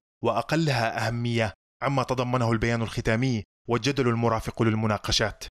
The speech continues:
التوافق على الصيغة الدستورية المفترضة جاء مقيدة. تقول البعثة في بيانها إنها على علم بالقضايا الخلافية، وتذكر على لسان رئيسها يانكوفيتش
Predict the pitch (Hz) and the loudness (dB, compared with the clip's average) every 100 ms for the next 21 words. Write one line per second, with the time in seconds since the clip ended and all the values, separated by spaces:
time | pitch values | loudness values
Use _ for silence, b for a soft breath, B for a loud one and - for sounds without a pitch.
0 | - _ _ 131 - 151 151 120 - 120 | -20 _ _ -6 0 2 2 -2 2 2
1 | 104 117 - 135 117 - 110 107 127 123 | 2 0 0 0 0 -4 -8 -4 0 0
2 | 127 120 117 - 147 151 147 156 - _ | 0 0 -4 -2 0 2 2 0 -4 _
3 | - 120 127 113 120 - 120 110 110 107 | -4 -2 0 0 -2 0 2 2 0 -2
4 | - _ _ 123 - 123 107 110 107 - | -6 _ _ -4 0 2 2 0 -2 -4
5 | 107 110 110 117 117 110 107 107 - _ | -4 -2 0 0 0 0 -2 -4 -10 _
6 | 143 127 120 113 120 120 143 127 120 - | -2 0 0 0 0 0 0 0 -2 -2
7 | 131 147 165 123 - 113 104 117 110 98 | -2 2 2 2 0 0 0 -2 0 -2
8 | - _ - 113 127 - 123 110 117 117 | -6 _ -6 -4 -2 0 2 2 2 0
9 | 123 120 113 113 156 170 147 127 117 110 | 0 0 -2 -2 -2 0 2 2 0 0
10 | 120 110 - - | 0 0 0 -4